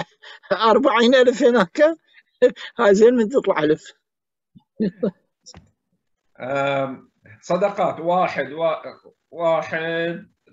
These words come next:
Speaker 2: طول السنة، م-، متى، م-، م-، دفع؟
Speaker 1: لا يا أخوي، شلون واحد؟ شو
Speaker 2: ما عليه،
Speaker 1: السالفة؟
Speaker 2: ما عليه، ما عليه. في رمضان، ولنقل أن رمضان هو الشهر التاسع، سيزيد هنا، هنا بند الصدقات. كم؟
Speaker 1: أخوي،
Speaker 2: إذا
Speaker 1: الصدقات،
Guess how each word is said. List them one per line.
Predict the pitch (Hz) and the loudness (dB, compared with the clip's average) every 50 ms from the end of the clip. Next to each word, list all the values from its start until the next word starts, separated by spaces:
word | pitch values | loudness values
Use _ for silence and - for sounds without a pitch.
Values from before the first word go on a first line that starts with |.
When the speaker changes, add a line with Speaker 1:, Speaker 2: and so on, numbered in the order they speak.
| - | -12
Speaker 2:
طول | - 170 | -8 -6
السنة، | 175 175 185 - - - 185 185 190 190 | -6 -6 -6 -8 -6 -6 -4 -4 -2 -4
م-، | 185 196 214 - - | -2 -2 -4 -4 -2
متى، | 202 226 226 254 269 240 226 - | -2 -2 0 2 0 2 2 0
م-، | 190 202 220 220 - - | -2 -4 -6 -6 -6 -8
م-، | 196 190 | -12 -10
دفع؟ | - 180 220 208 - | -4 -2 -2 0 4
Speaker 1:
لا | 160 160 185 226 247 254 | 6 6 6 6 6 4
يا | 240 220 214 | 2 2 0
أخوي، | 196 - 196 202 196 180 | 0 0 0 2 2 2
شلون | 170 - - 214 233 233 | 0 2 2 2 2 2
واحد؟ | 220 208 - - - 147 135 - | 2 0 0 0 -2 -6 -6 -6
شو | 170 - | -6 -6
Speaker 2:
ما | 277 359 | -4 -2
عليه، | 381 370 | 0 0
Speaker 1:
السالفة؟ | 330 - 254 | 0 0 0
Speaker 2:
ما | 285 | -2
عليه، | 339 349 311 254 240 | -4 -4 -2 -2 -2
ما | 254 302 | -2 -2
عليه. | 330 302 214 208 202 - _ _ _ | 0 0 -2 -2 -4 -8 _ _ _
في | - 233 262 | -4 0 0
رمضان، | 285 285 285 277 262 233 220 208 190 185 180 175 - - | 2 2 0 -2 -2 -2 -2 -4 -4 -6 -8 -12 -14 -8
ولنقل | 175 214 262 277 277 277 269 269 254 226 220 | -6 -6 -4 -4 -6 -6 -6 -6 -8 -8 -8
أن | 226 233 233 233 233 233 - 202 190 214 | -10 -10 -8 -8 -10 -10 -12 -10 -6 -6
رمضان | 240 240 247 254 269 269 254 | -4 -4 -2 -2 -2 -2 0
هو | 240 247 | -2 -2
الشهر | - - 294 254 226 | -4 -4 -6 -6 -6
التاسع، | - - - 220 190 185 175 - - 170 160 160 170 _ _ _ _ _ | -6 -8 -6 -4 -4 -4 -4 -6 -8 -10 -10 -12 -14 _ _ _ _ _
سيزيد | _ - 240 233 262 254 254 262 262 240 233 | _ -6 -4 -2 -2 -2 -2 -4 -6 -4 -4
هنا، | 220 220 208 190 - - | -4 -4 -4 -8 -10 -8
هنا | 165 214 214 214 208 196 185 | -6 -4 -2 -2 0 0 0
بند | 180 202 208 226 | -2 -4 -6 -6
الصدقات. | 196 175 - 190 165 156 156 - - 147 131 135 - - | -6 -10 -10 -10 -10 -10 -10 -8 -6 -6 -6 -6 -6 -6
كم؟ | 214 | -2
Speaker 1:
أخوي، | 185 151 208 233 226 214 | 2 4 6 6 8 6
Speaker 2:
إذا | 196 175 160 - 185 | 4 4 2 2 2
Speaker 1:
الصدقات، | 185 - - - 220 214 226 220 202 214 208 202 208 202 202 | 2 2 2 2 2 4 2 2 2 2 2 4 4 2 0